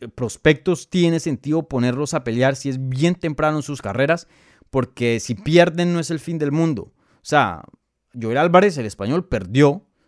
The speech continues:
tuvo su primera per-, derrota como profesional, pero no creo que después de esa derrota alguien ya esté diciendo, "Joel Álvarez hasta aquí llegó, Joel Álvarez no tiene futuro". Igualmente,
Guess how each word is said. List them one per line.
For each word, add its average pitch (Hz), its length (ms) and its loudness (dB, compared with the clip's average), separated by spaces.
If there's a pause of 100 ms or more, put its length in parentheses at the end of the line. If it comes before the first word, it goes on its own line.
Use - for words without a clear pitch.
(160)
tuvo 139 160 -2
su 147 120 -6
primera 131 360 0
per-, 127 220 -2
derrota 120 440 -4
como 131 200 -4
profesional, 117 600 -6 (360)
pero 110 120 -4
no 135 140 0
creo 170 180 4
que 143 100 -4
después 120 260 -6
de 139 60 -4
esa 139 160 -2
derrota 117 340 -4
alguien 127 260 -4
ya 127 60 -2
esté 120 160 -8
diciendo, 127 520 -4
"Joel 98 160 -6
Álvarez 123 340 -4
hasta - 180 -16
aquí 123 160 -10
llegó, 123 360 2
Joel 98 340 -8
Álvarez 117 340 -4
no 113 100 -4
tiene 120 180 -6
futuro". 131 460 -4 (400)
Igualmente, 165 720 2